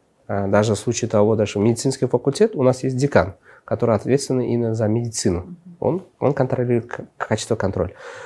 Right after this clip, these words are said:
А в моём, в моём случае я занимаюсь именно администратированием. Это, это, это финанс, это юридический вопрос, это бухгалтерия, это, это приём, приём студентов. Все мы занимаемся, скажем, сервисом. Вот так. А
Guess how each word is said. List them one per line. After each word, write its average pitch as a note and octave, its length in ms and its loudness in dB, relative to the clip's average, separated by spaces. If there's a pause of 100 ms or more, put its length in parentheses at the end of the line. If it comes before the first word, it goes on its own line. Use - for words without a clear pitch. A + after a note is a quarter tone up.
(220)
А F#2 320 -4
в D3 320 -14
моём, B2+ 460 4
в F3 40 0
моём D#3+ 240 6
случае D#3 400 0
я B2+ 160 4
занимаюсь A#2+ 540 2
именно A#2 180 2
администратированием. G2+ 1200 0
Это, A#2+ 380 0 (240)
это, - 480 -4
это - 180 -2
финанс, F2+ 560 0
это A#2 240 -2
юридический A#2+ 640 -2
вопрос, F2 420 -2
это - 180 -6
бухгалтерия, G2 760 0
это, A2+ 200 -6 (160)
это A#2 220 2
приём, B2 460 4 (100)
приём B2+ 260 4
студентов. F#2+ 540 -2 (340)
Все D3+ 280 4
мы C3 180 6
занимаемся, B2 540 4
скажем, G2 340 -2
сервисом. G2 520 -2 (280)
Вот - 140 -4
так. - 140 -4 (580)
А F#2+ 340 0